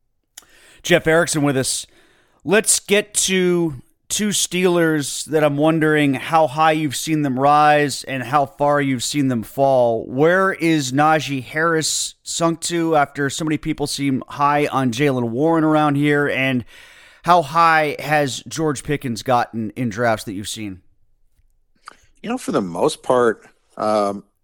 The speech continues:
Speaker 2: Harris still remains pretty steady in the third round. Uh, I've seen a, I've even seen him go late second. Sometimes I see him slip to the end of the third, maybe into the fourth, but very rarely.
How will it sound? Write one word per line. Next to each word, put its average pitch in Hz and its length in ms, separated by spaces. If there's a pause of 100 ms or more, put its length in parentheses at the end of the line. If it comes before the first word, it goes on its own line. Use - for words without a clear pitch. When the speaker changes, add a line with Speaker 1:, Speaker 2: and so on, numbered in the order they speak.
(200)
Speaker 2:
Harris 196 320
still 165 240
remains 117 380
pretty 123 220
steady 101 380
in 92 100
the 82 40
third 82 280
round. 78 300 (380)
Uh, 110 200
I've 123 180
seen 156 220
a, 107 40 (260)
I've 120 200
even 143 240
seen 123 160
him 113 100
go 107 240
late 104 300
second. 123 520 (280)
Sometimes 120 480
I 104 80
see 101 200
him 90 120
slip - 340
to 101 140
the 92 260
end 104 220
of 101 100
the 101 80 (520)
third, 98 360
maybe 104 760
into 113 180
the 110 80
fourth, 107 400
but - 160 (140)
very 101 280
rarely. 76 460